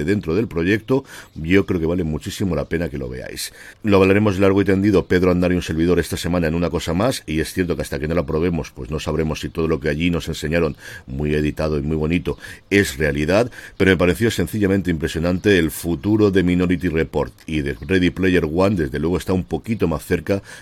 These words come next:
de lo que estaba antes de ayer. Arrancando ya con el minuto y resultado de la huelga de guionistas, hubo piquetes en la presentación de Apple, que es cierto que estaba pregrabada y que al final tampoco afectó tantísimo a cómo lo íbamos a ver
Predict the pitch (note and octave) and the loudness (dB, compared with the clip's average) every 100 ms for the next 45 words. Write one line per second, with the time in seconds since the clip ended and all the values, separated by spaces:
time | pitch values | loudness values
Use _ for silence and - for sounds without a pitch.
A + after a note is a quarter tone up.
0 | - D#2+ E2+ - C#2 - D#2 D2 C#2 C2+ | -2 2 2 2 -4 -2 -2 -2 -4 -8
1 | A1+ A#1+ - - - _ - _ _ _ | -10 -10 -12 -16 -20 _ -20 _ _ _
2 | - F#2 G2 A#2 B2 A#2+ A#2 F#2 D#2+ E2 | -2 0 0 0 2 2 2 2 0 -2
3 | F#2+ A2 G2+ G#2 A2+ G2 D#2+ D#2 D2+ F2+ | -2 0 0 -2 0 2 2 0 0 0
4 | F#2+ G2+ G2+ G#2+ C3 C#3+ - D3+ - - | 0 0 2 2 2 0 2 0 0 0
5 | C3+ B2+ A#2 F#2+ G#2+ G#2 E2+ - - G#2 | 2 4 2 0 -2 0 -2 -2 -2 0
6 | F#2 D2+ D2 E2+ D2 - G2 F2 F#2 A2+ | 0 -2 -6 -6 -8 -2 -2 2 2 2
7 | A#2+ D3 D3+ D#2 - F2 E2 D2 F2+ E2+ | 4 2 2 -4 -4 -6 -4 -4 -4 -2
8 | E2+ D#2 D#2 G2+ G2+ D#2 D#2+ D#2 E2 D2 | -2 -2 0 2 2 0 -4 -4 -4 -4
9 | C2+ F2 D#2+ D#2+ - F2 - - - - | -4 -4 -4 -6 -4 -4 -4 -14 -6 -2
10 | E2+ F2 F#2 F2+ D2+ C#2+ E2+ E2+ D#2+ D#2 | -2 -2 -4 -2 -4 -4 -2 0 0 0
11 | D2 D#2 E2 | -2 -2 -2